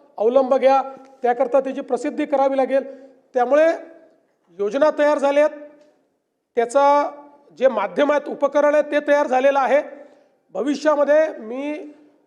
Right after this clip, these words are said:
अ, या सभागृहाला आश्वस्त करू इच्छितो की जसं आम्ही अण्णासाहेब पाटील आर्थिक विकास महामंडळाला कधीही व्याज परताव्यात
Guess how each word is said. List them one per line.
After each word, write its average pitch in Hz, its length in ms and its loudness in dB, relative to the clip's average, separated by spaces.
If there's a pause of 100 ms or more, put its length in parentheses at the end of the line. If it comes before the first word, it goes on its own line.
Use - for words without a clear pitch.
(120)
अ, 220 280 -2
या 233 140 2
सभागृहाला 247 520 2
आश्वस्त 269 420 -2
करू 269 120 -4
इच्छितो 262 340 -10
की 277 100 -10
जसं - 580 -4 (560)
आम्ही 233 160 -2
अण्णासाहेब 262 480 -2
पाटील 277 500 -6
आर्थिक 233 440 -12
विकास 247 320 -8
महामंडळाला 226 560 -6
कधीही 240 540 -10
व्याज 233 300 -4
परताव्यात 233 520 -6